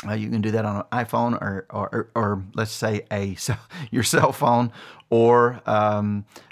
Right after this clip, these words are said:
a tablet. You can also go over to reformedreasons dot com and, uh, s-, send us a message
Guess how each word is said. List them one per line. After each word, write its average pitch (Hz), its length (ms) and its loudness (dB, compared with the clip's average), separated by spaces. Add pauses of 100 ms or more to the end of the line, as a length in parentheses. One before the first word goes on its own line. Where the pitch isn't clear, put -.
(140)
a 104 380 -2 (140)
tablet. 127 500 0 (880)
You 120 220 2
can 113 240 2
also 120 1000 2
go 117 260 4
over 120 320 4
to 107 480 -2
reformedreasons 117 1400 0
dot 110 300 0
com 127 400 2 (560)
and, 107 720 0
uh, 101 140 -8
s-, - 200 -12
send 123 260 0
us 120 120 -4
a 139 40 2
message 113 560 -2